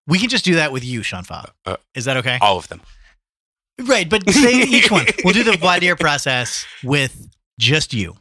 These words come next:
Speaker 2: What's the voir dire process?
Speaker 1: Uh, so voir dire for jury, jury selection is you, um,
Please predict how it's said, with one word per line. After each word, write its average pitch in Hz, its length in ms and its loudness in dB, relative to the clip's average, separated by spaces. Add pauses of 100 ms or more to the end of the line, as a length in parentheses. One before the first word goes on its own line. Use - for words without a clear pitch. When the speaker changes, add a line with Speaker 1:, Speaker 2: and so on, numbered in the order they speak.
Speaker 2:
What's 101 240 -2
the 113 80 -8
voir 113 180 -2
dire 117 100 -2
process? - 480 -4 (520)
Speaker 1:
Uh, 151 240 2
so 160 240 2
voir 139 420 -2
dire 165 140 2
for 156 160 0
jury, 127 520 0
jury 151 240 2
selection 165 400 -2
is 117 200 -4
you, 123 240 -2
um, 104 440 -4